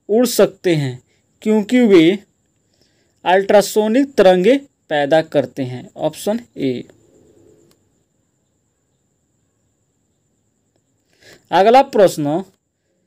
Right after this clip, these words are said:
सात सौ सात हर्ट्ज और चौदह सौ चौदह हर्ट्ज की विच्छेदन आवृत्तियां एक ऑक्टेट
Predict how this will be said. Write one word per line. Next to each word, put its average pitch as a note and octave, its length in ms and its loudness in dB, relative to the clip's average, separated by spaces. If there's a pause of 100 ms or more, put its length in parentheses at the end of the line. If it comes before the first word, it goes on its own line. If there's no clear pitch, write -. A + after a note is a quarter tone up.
(760)
सात A3+ 380 2
सौ A3+ 220 0
सात A3+ 500 0
हर्ट्ज F3+ 460 2
और E3 440 4 (640)
चौदह G3+ 380 6
सौ B3 180 0
चौदह G#3 440 4
हर्ट्ज F3 440 2
की G3 200 -6
विच्छेदन F3 640 0 (140)
आवृत्तियां E3+ 760 0 (540)
एक A3 260 2 (200)
ऑक्टेट A3 680 -2